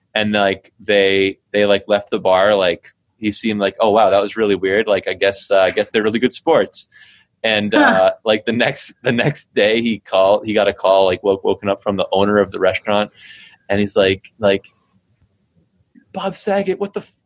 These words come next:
Speaker 1: fuck did you do last
Speaker 2: <laughs>
Speaker 1: night?" Like, "I got a call from Bill Belichick's lawyer, and they're suing the restaurant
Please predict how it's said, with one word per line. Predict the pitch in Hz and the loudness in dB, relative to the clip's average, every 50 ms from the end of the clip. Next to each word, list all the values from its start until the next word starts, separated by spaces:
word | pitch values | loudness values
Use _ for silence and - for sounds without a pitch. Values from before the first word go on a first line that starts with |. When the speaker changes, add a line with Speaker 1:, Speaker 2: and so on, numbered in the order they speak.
| _ | _
Speaker 1:
fuck | - 214 202 _ _ | -12 -12 -12 _ _
did | 214 233 247 202 - | 2 2 2 4 0
you | - 202 | -2 -2
do | 214 214 | -2 -2
last | 208 202 - - - - - | 0 0 -2 0 -2 -2 -2
Speaker 2:
<laughs> | |
Speaker 1:
night?" | 175 165 151 135 110 - _ - - - _ _ _ _ - | -2 -2 -2 -2 -4 -6 _ -20 -20 -20 _ _ _ _ -6
Like, | 131 - - - | -6 -6 -4 -6
"I | - 117 | -6 -4
got | - - 185 175 | -2 -2 0 0
a | 165 | -2
call | - - - 170 160 175 175 - | -4 -2 -4 0 2 2 0 2
from | - 160 143 117 | 0 -2 -2 0
Bill | - 151 156 160 151 | 2 0 0 0 2
Belichick's | - 160 170 165 156 - - 147 143 - - 131 | 0 2 2 2 2 0 -4 -6 -6 -8 -10 -2
lawyer, | 127 135 151 175 180 165 139 117 104 95 - _ | 0 2 4 4 4 4 2 2 2 -2 -4 _
and | 131 131 | -6 -2
they're | 135 143 | -2 -2
suing | 143 - - - - - 170 156 147 196 175 156 135 | -2 -2 -8 -10 -2 -2 -2 2 4 2 2 2 0
the | 135 123 | 0 0
restaurant | 127 - - 190 180 - - - 220 - - - - | -2 -2 -2 -2 -4 -4 -10 -14 -4 0 0 2 2